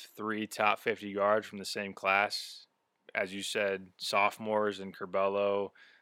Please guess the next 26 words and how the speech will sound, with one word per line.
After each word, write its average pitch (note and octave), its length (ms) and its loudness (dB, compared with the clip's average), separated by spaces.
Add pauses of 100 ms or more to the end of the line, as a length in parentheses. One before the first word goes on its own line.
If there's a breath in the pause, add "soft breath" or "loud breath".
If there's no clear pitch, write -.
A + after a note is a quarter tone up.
(120 soft breath)
Miller, G2+ 540 0
Burnett G2 520 2 (220)
teaming A2 300 -4
together G#2 400 0
in G2+ 80 -6
that G2 220 2
backcourt, A#2 580 4
which A2 400 -2 (320 soft breath)
would A2+ 140 -6
replace B2+ 440 4
a - 40 -10
Trent B2 260 -2
Frazier B2 460 4
if A#2 100 0
he A#2+ 60 -4
does A#2+ 240 6
move A#2+ 240 -2
on, A#2 380 4
Ayo, A2 500 4
who, G#2 240 -4
of F#2+ 100 -6
course, G#2+ 340 -2
is G#2+ 120 -8
moving G#2 340 -2
on. G2 380 -2 (400 soft breath)
Uh, - 300 -2